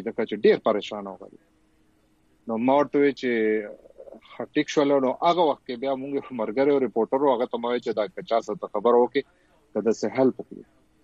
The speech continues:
نو بیا هغه هیلپ وشولو، یو ریکارډ ته میلاو شو چې دا هر چا ته ښایه. ولې؟ ځکه چې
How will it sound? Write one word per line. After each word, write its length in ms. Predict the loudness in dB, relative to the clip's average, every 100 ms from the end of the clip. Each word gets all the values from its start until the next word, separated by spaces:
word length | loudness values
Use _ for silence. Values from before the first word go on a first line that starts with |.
| -8
نو 60 | 0
بیا 200 | 4 4
هغه 140 | 4
هیلپ 280 | 2 0 0
وشولو، 480 | -2 0 0 -2 -2
یو 120 | -4 -2 -4
ریکارډ 340 | 0 2 2
ته 80 | 0
میلاو 280 | -4 -2 -2
شو 180 | -4 -6
چې 120 | -6
دا 140 | -4
هر 100 | -4
چا 200 | -4 -4
ته 140 | -4 -4
ښایه. 300 | -2 -2 -4 _ _ _ _ _ _ _ 0
ولې؟ 320 | 4 4 2 -2 _ _ _ _ _ -6
ځکه 200 | -4 -2 -4
چې 180 | -2